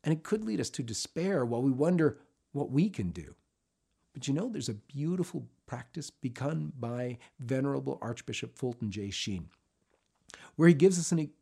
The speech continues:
a simple prayer to pray, to spiritually adopt a baby in danger of abortion.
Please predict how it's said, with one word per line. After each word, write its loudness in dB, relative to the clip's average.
a -8
simple 2
prayer 2
to -4
pray, -6
to 4
spiritually 2
adopt 0
a 2
baby -2
in -4
danger 2
of 2
abortion. -2